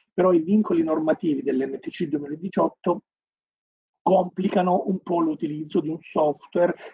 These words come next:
che ha più una valenza più snella, una visione più internazionale, dove effettivamente anche il calcolo strutturale è molto più fluido e più snello rispetto all'N T C duemiladiciotto. Quindi quello che consiglio io normalmente, se utilizzate già un solutore,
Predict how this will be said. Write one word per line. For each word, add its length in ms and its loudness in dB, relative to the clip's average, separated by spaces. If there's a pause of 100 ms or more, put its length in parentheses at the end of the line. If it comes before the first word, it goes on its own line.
(100)
che 240 2
ha 280 2
più 140 -6
una 160 -6
valenza 520 -8
più 180 -10
snella, 640 -2
una 140 -2
visione 280 -4
più 160 -8
internazionale, 720 -4
dove 260 -6 (200)
effettivamente 840 -2 (280)
anche 220 -2
il 60 -2
calcolo 320 -4
strutturale 500 0
è 40 2
molto 420 -8
più 260 -10 (300)
fluido 360 0
e 40 -14
più 140 -10
snello 340 2
rispetto 380 -6
all'N 340 -6
T 120 -16
C 160 -4
duemiladiciotto. 640 -2
Quindi 220 4 (540)
quello 260 4
che 120 -6
consiglio 480 2
io 180 6
normalmente, 800 -2
se 140 2
utilizzate 500 -2
già 180 -2
un 300 -4
solutore, 880 0